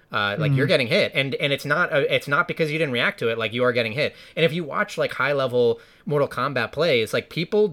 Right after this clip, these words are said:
Speaker 1: get hit. You can't really block in this game for a long amount of time. You don't wanna be blocking. Not even just
Speaker 2: Yeah,
Speaker 1: for the chip
Speaker 2: 'cause with
Speaker 1: damage.
Speaker 2: chips so hard. Yeah, I mean, and it feels, blocking feels really brutal. Like,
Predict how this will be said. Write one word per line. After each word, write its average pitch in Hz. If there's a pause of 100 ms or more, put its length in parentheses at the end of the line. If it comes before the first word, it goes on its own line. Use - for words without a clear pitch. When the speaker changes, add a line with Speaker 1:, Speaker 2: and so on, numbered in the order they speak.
(120)
Speaker 1:
get 185
hit. 160
You 143
can't 202
really 165
block 147
in 117
this 113
game 110
for 117
a 110
long 117
amount 117
of 117
time. 95 (440)
You 180
don't 226
wanna 226
be 156
blocking. 131 (600)
Not 165
even 254
just 208
Speaker 2:
Yeah, 233
Speaker 1:
for -
the 180
chip -
Speaker 2:
'cause 170
with 170
Speaker 1:
damage. 107
Speaker 2:
chips 262
so 170
hard. 170
Yeah, 190
I 180
mean, 185
and 185
it 180
feels, 214 (560)
blocking 233
feels 175
really 147
brutal. 131
Like, 170